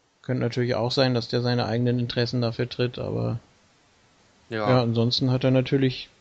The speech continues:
Speaker 1: alle soweit ausgeschaltet, erstmal, ja. Mhm.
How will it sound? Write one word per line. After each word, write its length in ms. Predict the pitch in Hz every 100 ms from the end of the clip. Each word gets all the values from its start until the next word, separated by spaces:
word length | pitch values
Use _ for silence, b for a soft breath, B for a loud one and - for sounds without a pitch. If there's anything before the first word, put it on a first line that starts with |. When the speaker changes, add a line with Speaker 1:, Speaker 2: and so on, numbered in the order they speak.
| _
Speaker 1:
alle 200 | 131 135
soweit 280 | 135 131 127
ausgeschaltet, 840 | 127 - - 117 110 104 110 -
erstmal, 420 | 120 107 113 110
ja. 200 | 117 120 127 _ _ _ _ _ _ _ _ _ _ _ _ _
Mhm. 300 | 123 117 127